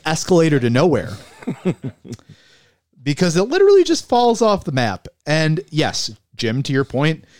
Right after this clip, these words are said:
the wind is ridiculous. I can't imagine in any way, shape, or form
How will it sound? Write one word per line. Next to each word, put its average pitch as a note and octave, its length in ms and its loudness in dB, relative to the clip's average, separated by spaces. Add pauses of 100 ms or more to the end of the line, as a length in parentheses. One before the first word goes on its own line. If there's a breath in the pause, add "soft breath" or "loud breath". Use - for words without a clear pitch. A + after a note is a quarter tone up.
(260 soft breath)
the B2 80 -4
wind F3+ 280 4
is C#3 200 0
ridiculous. C#3 760 -2 (480)
I B2+ 120 -8
can't F3 340 -4
imagine C3 440 -2
in A#2+ 120 -4
any D3 220 -2
way, C3 180 0
shape, B2 280 -2
or A2 40 -8
form A#2+ 480 -2